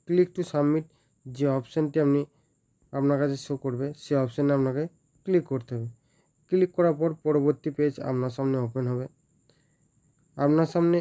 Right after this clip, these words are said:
এরকম পেজ ওপেন হওয়ার পর এখানে দেখবেন এন্টার আধার নাম্বার, অর্থাৎ যে আধার কার্ড দিয়ে আপনি ডকুমেন্ট আপলোড করতে চাইছেন সেই আধার কার্ড নাম্বারটি এখানে বসিয়ে নেবেন। বসিয়ে নেওয়ার পর এই যে ক্যাপচারটা আপনি দেখতে পাচ্ছেন এই ক্যাপচারটি আপনি এই ঘরে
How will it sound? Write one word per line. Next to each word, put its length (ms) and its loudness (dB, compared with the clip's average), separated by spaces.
এরকম 300 2
পেজ 220 2
ওপেন 340 -2
হওয়ার 240 2
পর 220 -4
এখানে 360 0
দেখবেন 420 -4
এন্টার 420 -4
আধার 180 -2
নাম্বার, 380 -2
অর্থাৎ 360 -2
যে 180 4
আধার 340 2
কার্ড 200 0
দিয়ে 120 4
আপনি 220 4
ডকুমেন্ট 380 -2
আপলোড 380 0
করতে 240 -4
চাইছেন 340 -2
সেই 160 -4
আধার 280 0
কার্ড 160 2
নাম্বারটি 420 0
এখানে 200 2
বসিয়ে 480 0
নেবেন। 220 0
বসিয়ে 280 -2
নেওয়ার 180 2
পর 200 -4
এই 220 2
যে 160 0
ক্যাপচারটা 540 -2
আপনি 160 4
দেখতে 280 0
পাচ্ছেন 280 -4
এই 160 0
ক্যাপচারটি 480 -2
আপনি 120 2
এই 120 0
ঘরে 140 2